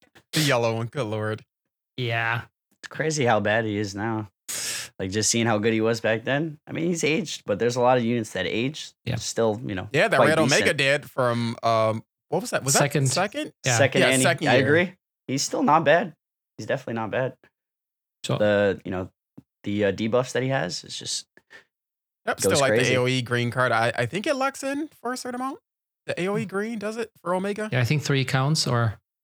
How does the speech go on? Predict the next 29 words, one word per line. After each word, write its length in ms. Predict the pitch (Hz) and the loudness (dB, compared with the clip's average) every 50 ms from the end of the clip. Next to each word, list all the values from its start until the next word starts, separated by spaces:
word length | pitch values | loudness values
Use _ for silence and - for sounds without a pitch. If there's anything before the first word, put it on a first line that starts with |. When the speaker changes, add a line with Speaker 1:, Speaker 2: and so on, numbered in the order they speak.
| _ - | _ 0
Speaker 1:
Yeah, 160 | 165 180 160 | 2 2 4
like, 180 | 147 135 123 - | 2 2 0 0
three 160 | 135 143 143 | -2 -2 -2
counts, 320 | - - 131 143 165 160 - | -2 0 -2 -2 -2 -2 -4
so 80 | 127 | -4
you 120 | 113 113 113 | -4 -4 -6
can 120 | 110 117 | -8 -10
just 280 | 110 113 107 - - _ _ _ _ _ - | -10 -10 -10 -10 -12 _ _ _ _ _ -8
<laughs> 1160 | - 120 - - - 220 - - - 214 - - - 220 - - - - _ _ _ _ _ - | -6 -6 -4 0 -2 -2 -2 0 -2 -2 -2 0 0 0 0 -2 -8 -20 _ _ _ _ _ -4
do 120 | 135 151 | -2 0
whatever 220 | 143 156 170 170 170 | 2 2 2 2 2
you 80 | 190 185 | 0 0
can 220 | 156 190 202 208 185 | 2 2 2 2 2
with 140 | 170 165 | 0 0
that. 320 | 175 185 175 131 - - - | 0 2 2 2 0 -4 -6
So, 360 | - - 117 120 127 - 127 - _ _ _ _ _ _ _ _ _ _ _ _ _ 117 | -6 -2 -2 -2 -2 -4 -8 -10 _ _ _ _ _ _ _ _ _ _ _ _ _ -8
mm. 260 | 113 110 107 107 104 _ _ _ _ _ - | -6 -6 -6 -6 -10 _ _ _ _ _ -2
Speaker 2:
Yeah, 160 | 110 113 110 | 0 0 0
just 200 | - - 139 135 | 2 0 0 2
on 120 | 190 180 160 | 2 2 2
release, 400 | 151 147 131 131 131 139 135 135 | 2 2 2 2 2 2 2 2
you 60 | 139 | 2
know, 120 | 123 120 117 | 2 2 2
there 120 | 120 113 | 2 2
was 160 | 113 110 - | 0 2 0
a 60 | 120 | 0
certain 460 | 110 - 120 117 123 120 117 113 110 98 - - _ _ _ _ _ _ _ - | 0 0 0 0 0 0 0 2 0 -2 -4 -10 _ _ _ _ _ _ _ -6
blue 180 | - 120 120 117 | -2 0 0 2
unit. 540 | 117 113 113 110 110 110 101 - - - | 2 2 2 2 0 0 -2 -4 -6 -10